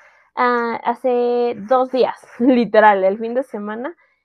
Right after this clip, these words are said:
que estuvimos en una feria pequeñita todavía, por lo que ya sabes, por este tema de la bioseguridad, de la pandemia y todo esto, todavía no se pueden hacer las megas ferias a las que estábamos acostumbrados, pero, eh, pues ahí manteniendo como el aforo y, y todas las medidas y todo, se hizo una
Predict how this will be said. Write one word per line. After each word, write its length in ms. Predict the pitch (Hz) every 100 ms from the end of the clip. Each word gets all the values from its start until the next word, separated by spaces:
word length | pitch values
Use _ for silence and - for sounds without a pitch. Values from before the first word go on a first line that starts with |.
| _ _
que 120 | - 220
estuvimos 480 | 220 226 226 233
en 100 | 226
una 480 | 226 226 233 233 240 240
feria 340 | 311 311 320 -
pequeñita 520 | 330 330 339 330 330
todavía, 420 | 330 302 285 285
por 180 | 294 277
lo 160 | 240 220
que 140 | 233
ya 100 | 226
sabes, 260 | 226 214 208
por 100 | 220
este 120 | 220
tema 300 | 220 220 220
de 140 | 208
la 120 | 196 196
bioseguridad, 680 | 196 208 202 240 302 285 240
de 100 | 220
la 120 | 208
pandemia 640 | 202 214 247 262 254 240
y 80 | 226
todo 240 | 220 233 233
esto, 260 | _ 285
todavía 340 | 285 247 220 208
no 120 | 208
se 100 | 214
pueden 320 | - 202 202
hacer 260 | 196 208 190
las 200 | 185 190
megas 340 | 190 180 185
ferias 260 | 208 202 202
a 80 |
las 160 | 190 185
que 60 | -
estábamos 400 | 220 196 196 190
acostumbrados, 720 | 185 _ 190 196 202 226 277 _ _ _ _ _ -
pero, 560 | 302 311 302 320 - 262
eh, 320 | 254 247 240
pues 140 | 269
ahí 120 | 302 320
manteniendo 540 | 311 254 240 233 233
como 160 | 240 214
el 80 |
aforo 800 | 208 - 302 302 294 262 254 254
y, 400 | 240 214 202 190
y 60 | 202
todas 200 | 208 208
las 160 | 202 196
medidas 460 | 190 202 208 202
y 80 | 196
todo, 240 | 196 196
se 120 | 202 208
hizo 160 | _
una 340 | 208 208 202